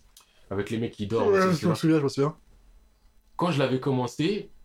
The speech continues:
Speaker 1: il y avait des gens, ils avaient déjà lu la fin, parce que c'était déjà fini, mais, euh, dans leur pays, c'était publié.
Speaker 2: Mhm.
Speaker 1: Vu qu'en scan, c'était pas du tout fini. Là, en scan, ils ont fini de traduire les trucs et tout. C'est une fin où tu te dis, «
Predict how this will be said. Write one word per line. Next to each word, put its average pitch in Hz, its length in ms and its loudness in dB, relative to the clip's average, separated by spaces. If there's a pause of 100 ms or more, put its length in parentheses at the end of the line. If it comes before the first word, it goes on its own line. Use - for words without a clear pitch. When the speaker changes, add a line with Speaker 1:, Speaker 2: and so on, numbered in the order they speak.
Speaker 1:
il 113 60 -4
y 113 40 2
avait 110 160 0
des 110 160 -2
gens, 135 140 0
ils 101 120 -2
avaient 92 140 -4
déjà 104 140 -2
lu 101 100 -4
la 95 140 -2
fin, 131 160 -6
parce 156 140 -14
que 87 60 -12
c'était - 140 -12
déjà 85 160 -6
fini, 110 380 -6
mais, 87 260 -6
euh, 82 240 -8
dans 107 160 -4
leur 104 180 -2
pays, 110 140 -6
c'était 95 140 -12
publié. 87 520 -8
Speaker 2:
Mhm. 127 240 -4
Speaker 1:
Vu 92 80 -10
qu'en 92 120 -10
scan, 104 160 -8
c'était 82 140 -12
pas 82 100 -12
du 82 100 -10
tout - 100 -18
fini. 127 280 -10 (560)
Là, 110 260 -2
en 90 100 -4
scan, 110 280 -4
ils 90 160 -6
ont 85 380 -4
fini 110 280 -6
de 104 40 -16
traduire 95 460 -4
les 87 100 -6
trucs 87 200 -12
et 85 60 -8
tout. 165 220 -8 (240)
C'est - 180 -2
une 135 120 2
fin 175 180 -2
où 170 60 -2
tu 123 140 -8
te 110 60 -10
dis, « 156 200 -6